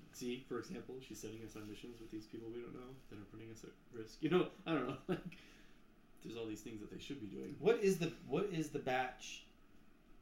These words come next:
Speaker 2: What is their primary, I don't even, like, objective or goal or what, what are they,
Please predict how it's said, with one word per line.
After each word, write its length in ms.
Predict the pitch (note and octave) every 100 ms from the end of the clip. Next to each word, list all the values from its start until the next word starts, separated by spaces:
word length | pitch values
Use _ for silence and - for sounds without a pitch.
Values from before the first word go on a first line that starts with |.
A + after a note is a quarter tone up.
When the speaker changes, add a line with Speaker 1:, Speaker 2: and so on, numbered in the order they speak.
| - - - - - - - - - - - - - - - -
Speaker 2:
What 200 | C3+ D#3
is 200 | F3 C#3+
their 280 | C#3+ C3 A#2+ - - -
primary, 640 | B2+ C3 C3 B2 A#2+ A2+ - - - - - - - - - - - - - - - - - - - - - - - - - - - - - - - - - -
I 60 | A#2+
don't 160 | A2+ G#2
even, 140 | G#2 G#2
like, 220 | G2+ - -
objective 720 | G2+ G#2+ A2+ - B2+ A2+ A2 G2+ -
or 180 | A#2+ A2+ F#2+
goal 640 | G#2 A2+ A#2+ A#2+ A#2+ A#2+ A#2
or 340 | A2 G#2 G#2 G#2+
what, 220 | D3 G3
what 100 | E3+
are 60 | G#3+
they, 180 | F3